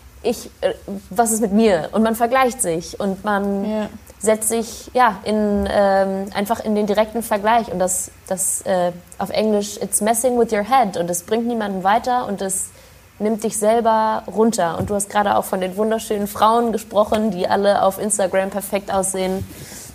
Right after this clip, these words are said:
Speaker 1: Mm,
Speaker 2: Ja.
Speaker 1: wie gehst du mit dem Thema um?
Speaker 2: Ja, es ist halt das wirklich die größte Kunst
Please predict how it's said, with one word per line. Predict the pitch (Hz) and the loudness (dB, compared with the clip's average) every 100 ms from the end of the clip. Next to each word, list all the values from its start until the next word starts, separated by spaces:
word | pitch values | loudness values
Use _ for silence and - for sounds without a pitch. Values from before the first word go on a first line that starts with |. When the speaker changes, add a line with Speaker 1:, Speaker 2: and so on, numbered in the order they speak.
| - | -10
Speaker 1:
Mm, | 196 196 185 185 190 190 - | -6 -4 -4 -6 -6 -10 -4
Speaker 2:
Ja. | 214 214 208 | 0 2 2
Speaker 1:
wie | 247 | 2
gehst | 240 240 247 | 2 0 0
du | |
mit | 247 226 | -4 -4
dem | 180 | -8
Thema | 190 185 180 | -6 -6 -6
um? | 180 185 190 | -6 -6 -2
Speaker 2:
Ja, | 233 240 - - _ _ _ _ _ _ _ _ _ - - | 4 4 2 -10 _ _ _ _ _ _ _ _ _ -20 -8
es | 233 277 | -6 -4
ist | 269 | 2
halt | 269 254 247 - - - 214 - | 4 4 4 -4 -18 -18 -10 -2
das | 240 - - - | -2 -2 -10 -10
wirklich | 220 254 254 - - - | -8 -6 -6 -8 -10 -12
die | 208 190 | -10 -8
größte | - 247 294 - 247 | 0 2 2 -2 -6
Kunst | - 269 370 494 | -2 0 0 -2